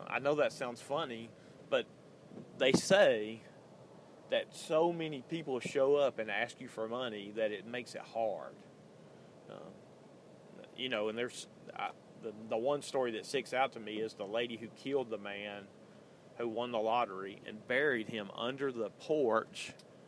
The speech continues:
at the house that she just poured the porch and hid him under it. And I think she finally got caught, but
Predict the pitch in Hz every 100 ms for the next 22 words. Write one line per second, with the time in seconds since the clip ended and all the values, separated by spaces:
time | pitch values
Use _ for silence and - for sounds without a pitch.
0 | - - - - - - - - - -
1 | 127 - 120 139 139 135 127 123 - 139
2 | 131 - 139 - - 151 143 135 120 139
3 | - 139 127 107 - - - - - -
4 | - 113 135 143 131 101 104 117 98 85
5 | - - - 107 113 - 180 139 - 127
6 | 117 107 76 - 123 110 - - - -
7 | - - - 127